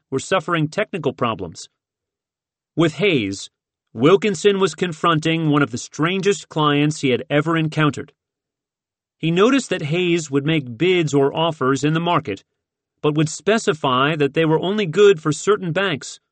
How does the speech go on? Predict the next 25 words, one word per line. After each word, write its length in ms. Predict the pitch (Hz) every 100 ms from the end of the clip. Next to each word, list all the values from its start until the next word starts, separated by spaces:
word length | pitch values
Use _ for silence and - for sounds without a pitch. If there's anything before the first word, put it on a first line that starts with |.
| _
or 140 | 123 143
even 300 | 160 147 -
individual 640 | 175 165 139 185 151 139
traders. 580 | 127 - 202 113 - - - _ _ _ _ _ _ _ _ _ _ -
In 100 | 139
other 220 | 190 196
words, 400 | 120 113 139 - _ _ _ _
he 140 | - 170
might 220 | 202 180
be 100 | 160
willing 300 | 156 226 170
to 80 | 147
do 200 | 156 151
a 60 |
specific 580 | - - - 196 175 127
trade 480 | - 190 175 151 147
at 120 | 127
a 40 |
certain 420 | 117 - 180 139 117
price 560 | - 170 139 151 -
with 120 | 120
a 40 | 107
Deutsche 420 | 95 156 185 143
Bank 260 | 120 113 104
trader 400 | - 104 117